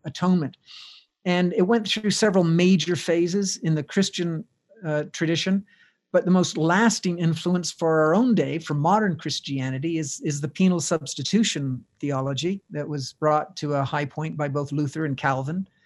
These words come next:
and others. And it's based on a very, a, a kind of legalistic model that there's a certain legal debt that we incur because of sin.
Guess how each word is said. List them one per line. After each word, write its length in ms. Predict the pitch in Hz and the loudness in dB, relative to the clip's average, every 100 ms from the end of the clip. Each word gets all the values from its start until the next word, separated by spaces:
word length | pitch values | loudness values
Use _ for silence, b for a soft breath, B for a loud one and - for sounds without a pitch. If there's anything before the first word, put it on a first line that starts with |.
| b b b b 160 | b b b b -8
and 120 | 147 | -4
others. 360 | 147 156 170 - b b b - | -4 -4 -6 -12 b b b -4
And 140 | 175 | -2
it's 140 | 170 | -2
based 340 | - 196 196 - | 0 2 2 2
on 140 | 190 | 2
a 40 | 170 | 2
very, 340 | 196 190 185 | 2 2 0
a, 180 | 175 175 | -4 -4
a 40 | 180 | -6
kind 300 | - 202 185 | -2 0 0
of 100 | 151 | -2
legalistic 1160 | 160 185 226 202 175 180 190 - - 208 202 - - | -2 2 2 4 4 4 4 2 0 0 0 -2 -6
model 560 | 156 165 170 175 185 - _ _ _ _ | 0 4 4 2 -4 -6 _ _ _ _
that 280 | - 156 151 | 0 0 0
there's 300 | 180 175 170 | -2 0 2
a 60 | 165 | 0
certain 680 | - 185 180 170 165 165 - _ | 0 -2 -2 -4 -2 -4 -8 _
legal 380 | - 170 185 170 | 0 2 4 2
debt 500 | 151 117 165 180 - - | 0 2 2 2 -4 -8
that 160 | 170 | -8
we 220 | 165 165 165 | -2 0 0
incur 560 | 156 - 170 175 180 | -2 -2 0 2 2
because 340 | 156 151 165 147 | -2 -4 -4 -4
of 100 | 135 | -6
sin. 520 | - 202 202 196 | 0 4 4 2